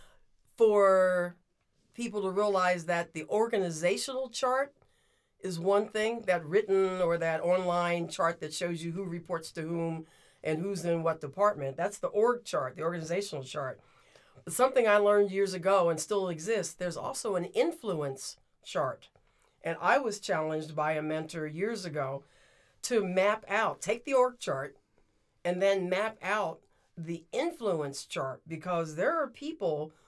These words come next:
who are not in the higher level positions who have greater influence in an organization than you might think.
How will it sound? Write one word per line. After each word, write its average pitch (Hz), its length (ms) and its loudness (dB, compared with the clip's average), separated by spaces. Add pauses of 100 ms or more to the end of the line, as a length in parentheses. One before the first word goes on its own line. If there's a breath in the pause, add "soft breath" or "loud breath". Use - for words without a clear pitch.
who 226 200 -6
are 185 200 4
not 208 360 0
in 196 600 2
the 160 100 0
higher 220 440 -2
level 170 320 -4
positions 147 840 -6 (340 soft breath)
who 208 140 -4
have 185 320 0
greater 190 360 0
influence 175 640 -4
in 160 120 -4
an 156 100 -2
organization 143 920 -4
than 143 220 -6
you 156 120 -6
might 143 320 -8
think. 269 300 -2